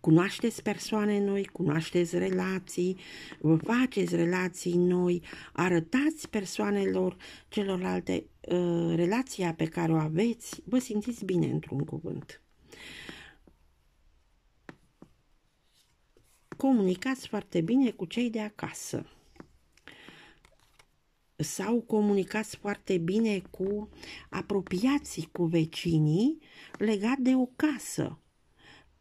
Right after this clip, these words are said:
cu vecinii, uh, unde vreți voi să faceți o investiție, unde vă doriți voi o casă. Deci poate să fie, eu știu, o casă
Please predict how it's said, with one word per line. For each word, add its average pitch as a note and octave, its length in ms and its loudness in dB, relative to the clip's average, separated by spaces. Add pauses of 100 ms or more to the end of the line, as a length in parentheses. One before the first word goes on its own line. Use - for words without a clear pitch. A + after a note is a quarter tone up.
(180)
cu A#3+ 160 -2
vecinii, A#3 880 2
uh, G3 580 -2 (1080)
unde G#3 340 4
vreți A3+ 520 2
voi C4 260 4
să G#3 240 -2
faceți F3 540 0
o - 20 6
investiție, D#3+ 1160 2 (500)
unde G3 280 2
vă F#3 140 2
doriți F3+ 520 0
voi C4 360 4
o F#3+ 120 2
casă. D#3 840 -4 (540)
Deci F3 600 -4
poate A#3 280 -2
să - 120 -4
fie, A3 240 0
eu F#3+ 200 0
știu, F#3+ 320 -2
o F3 40 2
casă G#3+ 380 -4